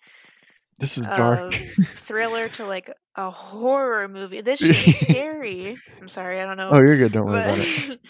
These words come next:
Speaker 2: <laughs> uh, um, but it,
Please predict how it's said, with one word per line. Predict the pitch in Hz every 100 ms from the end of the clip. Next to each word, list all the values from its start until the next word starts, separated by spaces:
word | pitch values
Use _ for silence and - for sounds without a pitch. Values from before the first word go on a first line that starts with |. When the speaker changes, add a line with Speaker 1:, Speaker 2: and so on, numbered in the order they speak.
| - - - _ _ _
Speaker 2:
<laughs> | _ - - _ _ _ _ 226
uh, |
um, | 208 196 190 190 214 285 370 _ _ _ _
but | 202 190 190 247 _ _ _ _ _ _ _ _ _ _ _
it, | - -